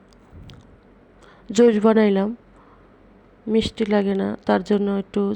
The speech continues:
চিনি দিয়ে জুস বানিয়ে নিলাম।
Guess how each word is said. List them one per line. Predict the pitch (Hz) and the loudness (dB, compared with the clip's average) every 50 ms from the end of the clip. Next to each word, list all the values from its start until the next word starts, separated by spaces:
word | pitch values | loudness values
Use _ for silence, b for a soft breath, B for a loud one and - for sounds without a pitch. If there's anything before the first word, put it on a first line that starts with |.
| - - | -8 -4
চিনি | - 220 208 214 214 208 | -2 -2 0 2 0 0
দিয়ে | 196 220 240 269 269 214 185 - _ _ b b b b b b b b b b b - | 0 0 0 0 0 0 -4 -8 _ _ b b b b b b b b b b b -6
জুস | 208 202 214 214 190 185 | 0 2 4 4 4 2
বানিয়ে | 208 202 190 190 185 185 | 0 0 2 0 0 0
নিলাম। | 185 185 180 180 190 196 | -2 -2 -4 -4 -6 -6